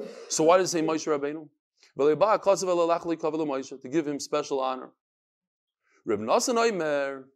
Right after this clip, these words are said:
Now, we're gonna see that these two shittas are not arguing with Rabbi Yosef Glili.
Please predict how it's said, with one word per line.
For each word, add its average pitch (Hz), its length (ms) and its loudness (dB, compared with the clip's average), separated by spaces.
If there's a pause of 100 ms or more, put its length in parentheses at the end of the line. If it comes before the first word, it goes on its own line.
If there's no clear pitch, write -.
(120)
Now, 139 180 -4 (420)
we're 107 100 -8
gonna 120 120 -4
see 196 360 -4
that 139 180 -2 (200)
these 196 320 -6
two 247 120 -8
shittas 233 380 -6
are 190 80 0
not 240 160 2
arguing 214 260 4
with 160 120 -2
Rabbi 131 160 -4
Yosef 127 240 -8
Glili. 107 280 -14